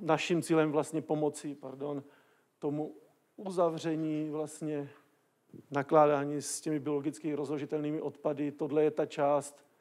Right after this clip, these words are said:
které se věnujeme my v projektu, prostě pomoci tomu, že ta precizní aplikace hnojiv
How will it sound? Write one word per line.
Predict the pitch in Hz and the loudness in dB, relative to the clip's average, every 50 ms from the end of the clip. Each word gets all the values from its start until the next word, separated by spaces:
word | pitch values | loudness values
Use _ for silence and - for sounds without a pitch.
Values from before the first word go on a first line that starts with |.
| _ _ _ _ _ _ | _ _ _ _ _ _
které | _ - 147 143 143 143 143 143 151 | _ -4 0 0 2 2 0 -2 -4
se | 147 - 165 151 | -2 -2 0 0
věnujeme | 131 147 147 147 147 147 147 147 143 139 | 2 2 2 2 2 2 2 2 2 0
my | 139 143 143 143 | 0 0 -2 -2
v | 139 - - | -4 -8 -10
projektu, | - - 143 139 143 139 139 - - 151 147 139 143 - - - - _ _ _ _ | -4 0 2 2 2 2 0 -4 -4 -4 -4 -4 -4 -8 -18 -20 -20 _ _ _ _
prostě | - 147 131 - - - - 160 147 143 143 143 - - - - _ _ _ _ _ | -10 -10 -10 -10 -10 -6 -2 -2 -2 -2 -2 -6 -12 -20 -20 -20 _ _ _ _ _
pomoci | - 147 147 156 147 147 - - 156 156 143 139 135 - - - _ _ _ _ _ _ - - - _ - - - 156 - | 0 2 4 2 2 0 -2 -2 -2 -2 -2 -2 -6 -10 -18 -20 _ _ _ _ _ _ -20 -20 -20 _ -14 -12 -12 -8 -4
tomu, | - 143 147 151 151 | -4 -2 -2 -2 -4
že | 127 147 135 | -4 -4 -4
ta | - - | -4 -4
precizní | - - 175 156 - - 165 147 143 156 160 | -2 -2 -2 -2 -2 -4 -8 -8 -6 -6 -6
aplikace | 151 139 - 156 156 151 170 151 147 - - 160 151 | -6 -6 -6 -8 -6 -4 -4 -6 -6 -4 -6 -6 -4
hnojiv | 143 143 143 143 147 147 147 147 - - | 0 2 4 4 4 4 2 0 -4 -14